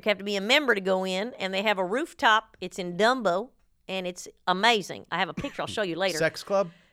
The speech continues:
Speaker 1: Not a sex club. I've been to those too, but this one was not a sex club. Um, it depends what you want. The women were very, very hot. Uh,
Speaker 2: Mm.
Speaker 1: and then there were a lot of hot, hot gay men, maybe one or two married dudes,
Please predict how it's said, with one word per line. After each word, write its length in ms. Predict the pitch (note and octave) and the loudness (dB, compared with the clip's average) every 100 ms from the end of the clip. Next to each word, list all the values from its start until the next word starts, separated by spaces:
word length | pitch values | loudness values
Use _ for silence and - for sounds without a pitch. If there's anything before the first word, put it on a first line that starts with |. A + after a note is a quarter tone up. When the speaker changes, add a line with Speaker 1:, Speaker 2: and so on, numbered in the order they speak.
| _ | _
Speaker 1:
Not 180 | D4+ C5 | 4 4
a 60 | |
sex 280 | - E4 - | 4 2 2
club. 160 | C#4 B3+ | 4 6
I've 120 | D4 | 6
been 120 | E4 | 4
to 40 | D4+ | 2
those 240 | C4+ B3 | 4 2
too, 180 | - A#3 | 0 -2
but 140 | G3 | -2
this 140 | G#3 C#4 | -6 -4
one 100 | C4+ | -4
was 100 | G#3 | 0
not 180 | G#3+ G3 | 2 0
a 40 | |
sex 280 | G3 G#3 F#3 | 0 -4 -6
club. 300 | - F#3+ E3+ F3 - | -4 -2 -2 -6 -2
Um, 300 | G3+ G3+ G3+ | 0 0 -6
it 320 | - - G#3+ | -16 -14 -8
depends 240 | A#3+ E4 D4+ | -4 0 0
what 100 | B3 | 0
you 100 | A#3 | 4
want. 280 | C4+ C4 G3 | 6 6 6
The 60 | |
women 380 | G#3 C#4+ E4+ B3 | 0 0 0 0
were 80 | G3 | -2
very, 320 | F3+ A#3+ C#4 A3 | 2 4 4 2
very 180 | F#3 E3+ | -2 0
hot. 300 | F3+ D#3+ E3+ _ _ _ _ _ | 0 0 -2 _ _ _ _ _
Uh, 260 | G#3 G#3 G#3 | 4 6 6
Speaker 2:
Mm. 20 | |
Speaker 1:
and 120 | A3+ A#3+ | 2 0
then 120 | B3 | 0
there 100 | A#3 | 2
were 320 | A3+ A3 G#3+ | 4 2 2
a 60 | A3 | 2
lot 220 | G#3+ C4 | 6 6
of 80 | C4+ | 6
hot, 320 | - C#4 A#3+ | 4 6 6
hot 260 | G3+ A3+ F#3+ | 6 4 4
gay 240 | A#3 C4+ | 2 2
men, 500 | C#4 B3 A3+ A3+ C#4+ - _ _ _ _ - | 2 2 2 0 -6 -16 _ _ _ _ -6
maybe 160 | A#3 | -4
one 220 | A#3 C4+ | 2 4
or 60 | D#4 | 2
two 160 | - C#4+ | 0 0
married 420 | C4 B3+ A#3+ A3 | 4 6 4 4
dudes, 640 | A3+ A#3 A#3 A3+ A#3 - | 4 4 0 -4 -12 -16